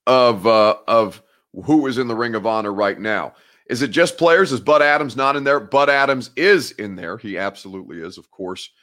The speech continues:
the original, uh, the original owner of the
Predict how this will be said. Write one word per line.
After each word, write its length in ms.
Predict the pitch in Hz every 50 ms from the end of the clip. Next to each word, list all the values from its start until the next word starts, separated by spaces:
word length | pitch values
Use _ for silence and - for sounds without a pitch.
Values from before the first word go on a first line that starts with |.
| _ _ _ _ _ _
the 120 | - 101
original, 640 | 95 95 92 104 107 98 107 104 107 104 101 101 -
uh, 380 | - 101 98 98 95 95 92 - - - -
the 200 | 90 87 101 95
original 360 | 92 95 101 98 95 98 92 -
owner 340 | 87 110 117 113 107 104 101
of 120 | 90 -
the 260 | - 95 92 90 87